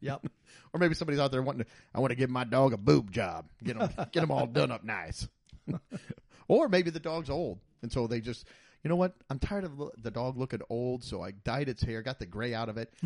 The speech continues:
Speaker 2: I'm gonna go and get a little Botox. Get that
Speaker 1: Gre-,
Speaker 2: face."
Speaker 1: Grecian formula
Speaker 2: <laughs>
Speaker 1: for dogs?
Speaker 2: Grecian formula, and then some Botox. Get that face tightened up. Get rid of those crow's feet. And, uh, you know, when I go out to the dog park, I don't want people making fun of me for having an old dog.
Speaker 1: <laughs>
Speaker 2: So,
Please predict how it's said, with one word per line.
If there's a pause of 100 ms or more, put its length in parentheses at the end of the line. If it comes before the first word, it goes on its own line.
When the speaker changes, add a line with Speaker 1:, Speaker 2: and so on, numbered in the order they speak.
Speaker 2:
I'm
gonna
go
and
get
a
little
Botox.
Get
that
Speaker 1:
Gre-,
Speaker 2:
face."
Speaker 1:
Grecian
formula
Speaker 2:
<laughs>
Speaker 1:
for
dogs?
Speaker 2:
Grecian
formula,
and
then
some
Botox.
Get
that
face
tightened
up.
Get
rid
of
those
crow's
feet. (600)
And,
uh,
you
know,
when
I
go
out
to
the
dog
park,
I
don't
want
people
making
fun
of
me
for
having
an
old
dog. (160)
Speaker 1:
<laughs> (1300)
Speaker 2:
So,